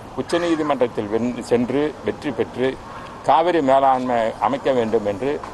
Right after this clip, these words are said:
வெற்றி பெற்றார்கள். அது அமைக்கப்படாமல் இருந்தது. இருபத்தி மூன்று நாட்கள் நாடாளுமன்றத்திலே முடக்கி போராடியதன் காரணமாகத்தான்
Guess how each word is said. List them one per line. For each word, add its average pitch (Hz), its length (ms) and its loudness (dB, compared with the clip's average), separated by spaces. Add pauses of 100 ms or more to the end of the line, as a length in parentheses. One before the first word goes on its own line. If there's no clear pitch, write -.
(220)
வெற்றி 143 200 0
பெற்றார்கள். 113 520 2 (400)
அது 135 160 4
அமைக்கப்படாமல் 139 840 2
இருந்தது. 120 400 0 (600)
இருபத்தி 202 720 4
மூன்று 180 280 4
நாட்கள் 165 440 4
நாடாளுமன்றத்திலே 135 920 4
முடக்கி 135 540 2 (140)
போராடியதன் 156 640 4 (120)
காரணமாகத்தான் 160 1000 4